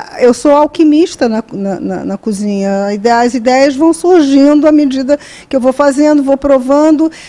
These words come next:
e eu tenho na minha cabeça o sabor. Por exemplo, se eu convidar você pra comer lá em casa,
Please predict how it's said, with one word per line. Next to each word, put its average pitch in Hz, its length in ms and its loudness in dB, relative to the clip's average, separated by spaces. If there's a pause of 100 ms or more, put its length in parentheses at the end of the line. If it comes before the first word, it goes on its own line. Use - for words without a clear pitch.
(260)
e 285 200 0
eu 330 120 2
tenho 403 560 2
na 294 120 4
minha 277 180 2
cabeça 254 500 0
o 240 40 -6
sabor. 214 680 -4 (680)
Por 302 100 0
exemplo, 254 260 2
se - 100 -2
eu 359 60 0
convidar 349 400 0
você 285 240 -2
pra 247 140 -4
comer 208 240 -6
lá 202 80 -4
em 208 60 -4
casa, 226 380 -2